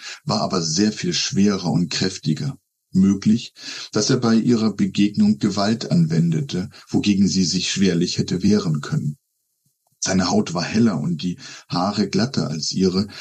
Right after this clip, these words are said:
Sein Gesicht ähnelte nicht den Gesichtern der Menschen, die die Frau bisher getroffen hatte. Seine Nase war viel größer und breiter. Vor allem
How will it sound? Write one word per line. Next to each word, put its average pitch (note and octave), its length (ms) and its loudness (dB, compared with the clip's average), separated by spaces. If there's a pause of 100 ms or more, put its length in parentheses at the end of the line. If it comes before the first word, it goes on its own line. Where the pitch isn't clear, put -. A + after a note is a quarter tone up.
Sein G#2 240 2
Gesicht F#2+ 520 0
ähnelte A2+ 400 4
nicht A#2+ 300 2
den A2+ 140 4
Gesichtern G2+ 460 2
der F2+ 100 2
Menschen, F#2+ 440 4
die F#2 80 2
die F#2 120 0
Frau G#2 280 -4
bisher G2+ 260 0
getroffen - 540 -2
hatte. - 380 -6
Seine F2+ 280 -2
Nase F2+ 420 0
war - 100 -6
viel - 220 -4
größer F#2+ 480 0
und E2+ 180 0
breiter. G2+ 520 -4 (600)
Vor - 260 -6
allem G#2 420 2